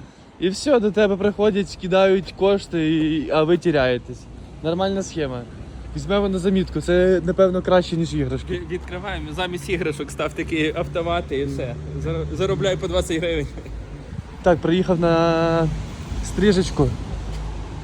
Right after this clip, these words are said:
Speaker 1: Мастер вже на місці. Вже там ходить. Зона відпочинку.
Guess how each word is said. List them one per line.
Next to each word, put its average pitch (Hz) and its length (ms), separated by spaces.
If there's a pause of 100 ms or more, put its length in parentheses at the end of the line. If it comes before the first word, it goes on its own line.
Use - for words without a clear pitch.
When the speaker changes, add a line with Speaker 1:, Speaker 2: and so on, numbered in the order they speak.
(1400)
Speaker 1:
Мастер 180 380
вже 170 160
на 180 100
місці. 185 320 (1600)
Вже 147 100
там 156 260 (240)
ходить. 170 360 (1400)
Зона 170 240
відпочинку. 180 640